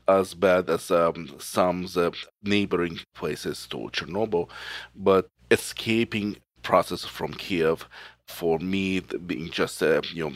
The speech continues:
in the middle school was a, a very tra-, uh, traumatic experience. Then we came back to Kiev just for a couple months for my parents to find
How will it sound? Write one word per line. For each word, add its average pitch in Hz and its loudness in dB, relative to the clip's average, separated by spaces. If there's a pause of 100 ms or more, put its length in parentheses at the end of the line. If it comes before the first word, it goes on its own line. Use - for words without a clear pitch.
in 85 -2
the 78 -6
middle 90 -2
school 82 -6
was 85 -2
a, 80 0 (160)
a 85 -2
very 87 0
tra-, - -10
uh, 80 6
traumatic 73 -6 (440)
experience. 98 0 (200)
Then 107 2
we 104 -4
came 101 -6
back 98 2
to 95 -10
Kiev 92 0
just - -2
for - -14
a - -14
couple 80 -8
months 98 0 (440)
for 98 -4
my 90 2
parents 90 -2
to 87 -8
find 90 0